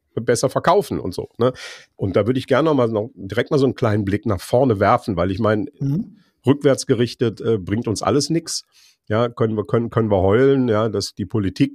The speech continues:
Speaker 1: Jahrzehnte es versäumt hat, diesen Beruf interessant zu machen, äh, für junge Leute. Das ist heute, denke ich, auch Aufgabe der Praxen und unsere Aufgabe. Da sind wir auch fleißig dran.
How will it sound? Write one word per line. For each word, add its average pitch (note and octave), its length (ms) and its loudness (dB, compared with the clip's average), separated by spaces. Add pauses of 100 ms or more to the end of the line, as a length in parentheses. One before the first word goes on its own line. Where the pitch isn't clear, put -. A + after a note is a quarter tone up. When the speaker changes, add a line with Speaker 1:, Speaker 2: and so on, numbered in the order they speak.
(120)
Speaker 1:
Jahrzehnte B2 720 -2
es A#2 180 -2
versäumt A#2 420 0
hat, A2 140 -4
diesen G2+ 240 -4
Beruf G#2 400 2
interessant C3+ 580 0
zu C#3 160 0
machen, B2+ 420 -2 (480)
äh, B2 200 2
für B2 160 0
junge A#2+ 240 2
Leute. A2+ 480 2
Das G2+ 180 0
ist A#2+ 140 -4
heute, B2+ 280 4
denke A2 220 0
ich, A2 80 0
auch F#2+ 120 0
Aufgabe G2+ 460 0
der F2 120 0
Praxen - 400 -2
und F2+ 100 -2
unsere G2+ 300 -2
Aufgabe. - 400 -6
Da F2+ 120 0
sind A2+ 200 -4
wir G#2 80 -2
auch F#2+ 100 -6
fleißig G#2+ 420 -4
dran. G2 280 -2